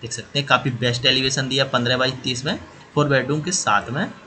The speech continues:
उम्मीद करता हूँ आज का plan बहुत ही पसंद आया। पसंद आया please channel को subscribe कर लेना, bell icon को press कर लेना।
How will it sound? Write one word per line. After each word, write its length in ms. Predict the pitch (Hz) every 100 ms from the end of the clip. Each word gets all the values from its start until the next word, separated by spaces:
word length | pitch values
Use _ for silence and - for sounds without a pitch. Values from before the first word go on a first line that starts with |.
| - -
उम्मीद 260 | 147 196 -
करता 260 | 131 -
हूँ 120 | 170 -
आज 200 | 120 127
का 80 | 147
plan 260 | 123 135 139
बहुत 280 | 110 107
ही 60 | 139
पसंद 320 | 135 123 143
आया। 100 | 139
पसंद 320 | 143 143 175 175
आया 80 | 170
please 240 | 147 147
channel 300 | - 117 120
को 120 | 135
subscribe 400 | 139 - - 165
कर 100 | 165
लेना, 200 | 170 165
bell 220 | 135 110 104
icon 220 | 107 113
को 140 | 156
press 280 | 156 120 104
कर 120 | -
लेना। 320 | 104 101 101